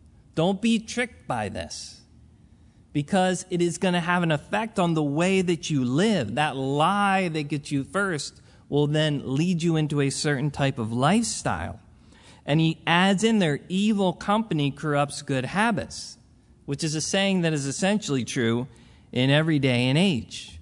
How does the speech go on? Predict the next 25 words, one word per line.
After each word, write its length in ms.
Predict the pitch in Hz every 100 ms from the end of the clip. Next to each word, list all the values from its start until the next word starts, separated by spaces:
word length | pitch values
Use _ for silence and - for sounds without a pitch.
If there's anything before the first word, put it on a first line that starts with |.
| -
Certainly 540 | - 165 165 147 135
it's 240 | 113 -
true 360 | - - 170 147
in 100 | 120
our 300 | 127 202 220
day 320 | 135 127 117
and 120 | 104
age. 300 | 101 120 151
I 60 | 156
don't 140 | 139
know 220 | 135 127 120
if 60 | - - - - -
there 100 | 120
could 140 | 117 127
ever 200 | 151 185
been 220 | 151 131
a 220 | 117 117 -
clearer 360 | - 151 139
context 680 | 120 - 160 208 139 104 -
of 180 | 117 101
this, 360 | 107 131 - - - -
certainly 540 | - 165 139 143 131
with 240 | 120 123
the 140 | 98 107
internet 540 | 165 143 98 104 156